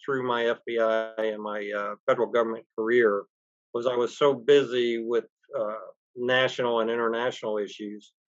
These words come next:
that, uh, I didn't have time to get grounded in the community that I live in. And, uh, we've been here thirty-five years. My two children went to high school here and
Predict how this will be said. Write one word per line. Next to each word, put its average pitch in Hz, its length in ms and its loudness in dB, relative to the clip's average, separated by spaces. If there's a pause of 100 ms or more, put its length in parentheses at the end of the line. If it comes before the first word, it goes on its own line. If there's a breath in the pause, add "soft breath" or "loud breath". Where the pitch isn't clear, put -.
(240)
that, 117 500 4
uh, 120 240 0
I 120 100 0
didn't 131 200 2
have 120 160 -2
time 120 300 -2
to 110 60 -2
get 107 280 -2
grounded 113 400 -4
in 104 100 -4
the 101 140 -6
community 107 540 -6 (120)
that 104 140 -6
I 98 160 -4
live 113 240 2
in. - 840 -12
And, 110 240 -2
uh, 110 220 4
we've 117 180 0
been 131 140 2
here 120 160 4
thirty-five 110 600 -2
years. 113 380 -2
My 95 200 -12
two 110 120 -6
children 110 420 0
went 104 220 -10
to 98 80 -8
high 110 100 2
school 104 440 -8 (520)
here 110 640 4
and 107 220 -8